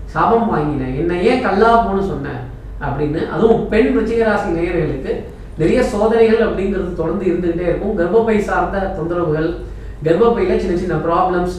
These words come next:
பி சி ஓ டி இஷ்யூஸ், நீர்க்கட்டிகள், இதனுடைய தாக்கம் அப்படிங்கிறது பிறவின் அடிப்படையில இருந்தாலும்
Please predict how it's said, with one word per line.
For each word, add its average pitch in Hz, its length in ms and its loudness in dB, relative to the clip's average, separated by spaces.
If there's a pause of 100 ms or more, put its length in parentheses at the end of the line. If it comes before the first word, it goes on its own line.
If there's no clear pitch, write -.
(140)
பி 214 100 -2
சி 220 140 -4
ஓ 196 80 0
டி 175 160 8
இஷ்யூஸ், 170 420 0 (320)
நீர்க்கட்டிகள், 185 640 0
இதனுடைய 151 340 -2
தாக்கம் 220 480 0
அப்படிங்கிறது 156 640 -2 (240)
பிறவின் 247 320 4
அடிப்படையில 214 400 2
இருந்தாலும் 185 840 0